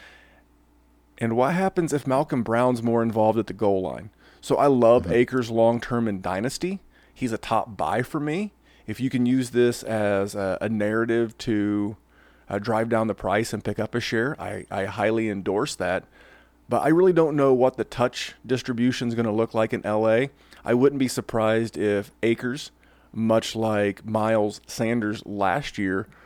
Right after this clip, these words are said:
Speaker 1: winds up, you know, being a potential league winner from, you know, the, the back end of, you know, like, like a week ten through week seventeen type scenario in, in
Speaker 2: Mm-hmm.
Speaker 1: L A. But, uh, j-, just too many questions to put him in the top ten, Kyle.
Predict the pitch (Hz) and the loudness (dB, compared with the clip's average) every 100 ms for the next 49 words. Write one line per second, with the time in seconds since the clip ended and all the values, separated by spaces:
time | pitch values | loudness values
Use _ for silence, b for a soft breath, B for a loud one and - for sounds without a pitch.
0 | B B 104 113 120 113 110 - 120 113 | B B 0 0 2 2 0 -2 -2 -2
1 | 107 117 123 120 - - 123 117 110 101 | -2 0 0 0 -4 -6 -4 -2 -4 -2
2 | 117 113 113 117 117 98 - 107 101 101 | -2 -2 -4 -2 -2 -4 -6 -6 -4 -6
3 | 107 _ b b b b b b 107 107 | -10 _ b b b b b b -4 0
4 | 104 104 104 98 98 87 104 98 104 117 | 0 0 2 2 2 0 -4 -2 -2 -2
5 | - 113 113 110 104 101 110 - - - | -2 0 0 0 0 -2 -8 -20 -16 -6
6 | 113 101 113 110 113 110 110 117 _ - | -2 -2 0 0 2 0 0 -6 _ -2
7 | 123 117 117 120 113 117 - _ - - | 0 0 0 -2 -2 -4 -6 _ -14 -2
8 | 110 104 - 120 110 110 110 90 - 101 | 0 0 -6 -6 -4 -4 -4 -6 -8 -6
9 | 98 98 92 87 - 110 104 - 107 101 | -4 -2 -2 -4 -2 -2 -2 -4 -4 -2
10 | 95 104 113 107 101 101 - B B B | 0 2 2 2 0 -2 -4 B B B
11 | B 95 104 139 127 165 151 175 - - | B -4 -2 0 -2 -2 0 -2 -2 -4
12 | 214 196 185 - 127 139 - 120 110 113 | -2 -2 -4 -4 0 0 -2 -6 -6 -2
13 | 131 117 113 104 107 98 - 95 104 80 | 0 0 -2 -2 -2 -2 -2 -6 -4 -4
14 | 101 | -6